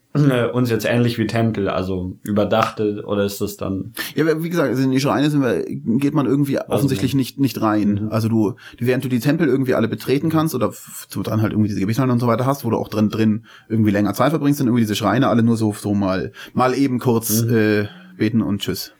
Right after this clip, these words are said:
Speaker 1: Aber auf den Bildern sehen sie jetzt schon auch ähnlich aus wie diese Tempel. Also
Speaker 2: Ja klar,
Speaker 1: sind
Speaker 2: weil das
Speaker 1: genauso
Speaker 2: liegt halt so
Speaker 1: ge-,
Speaker 2: generell
Speaker 1: geschrumpelt.
Speaker 2: an dieser alten Architektur,
Speaker 1: Ja.
Speaker 2: nehme ich an. Also
Speaker 1: Ja.
Speaker 2: das, das, diese, diese Gebäudestil, diese Pagodendächer hast du überall.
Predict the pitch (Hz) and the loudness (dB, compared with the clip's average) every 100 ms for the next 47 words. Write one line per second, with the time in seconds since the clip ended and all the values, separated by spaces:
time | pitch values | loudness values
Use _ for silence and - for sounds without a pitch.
0 | _ - 117 117 127 120 135 143 139 131 | _ -2 0 2 0 2 2 2 2 2
1 | 135 127 123 - 127 131 131 123 - - | 2 0 -2 0 0 0 -2 -4 -6 -2
2 | 110 110 - 107 113 107 87 107 107 104 | 0 0 -4 -2 0 0 0 -2 -2 -2
3 | 104 104 110 110 101 92 101 - 143 131 | -2 -2 0 0 0 0 0 0 0 0
4 | 120 120 139 135 131 135 143 143 131 135 | 0 0 0 0 0 0 0 0 0 0
5 | 127 117 120 113 110 113 110 - 117 127 | 0 0 0 0 0 0 -2 -2 -4 0
6 | 110 104 95 87 98 110 101 - - 95 | 2 0 0 -2 0 0 -2 -2 -4 -4
7 | - - - - - 104 98 95 98 98 | -8 -14 -20 -20 -6 -2 0 -2 -2 -4
8 | 92 101 107 110 113 107 101 104 98 113 | 0 2 2 2 2 2 0 0 2 2
9 | 110 104 107 104 110 _ - 107 107 104 | 2 2 0 -2 -4 _ -6 -4 -2 0
10 | 107 92 92 95 | 0 0 -2 -8